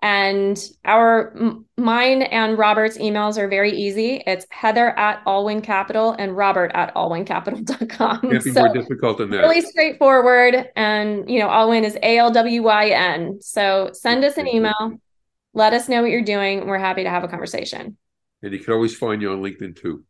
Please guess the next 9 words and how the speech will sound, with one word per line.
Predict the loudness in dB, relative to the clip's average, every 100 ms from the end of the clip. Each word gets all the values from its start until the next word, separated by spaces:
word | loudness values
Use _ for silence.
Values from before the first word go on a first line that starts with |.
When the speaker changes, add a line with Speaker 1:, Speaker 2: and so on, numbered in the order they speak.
| _
Speaker 2:
Just | -20 _
another | -8 -8
source. | -8 -6
Speaker 1:
Indeed. | -4 -4 -6 _ _ _ 0
Mm-hmm. | 0
Speaker 2:
Easy, | 0 -4 -10 _ _ _
easy | -2 -2 -2
as | -4
pie. | -2 -6 -6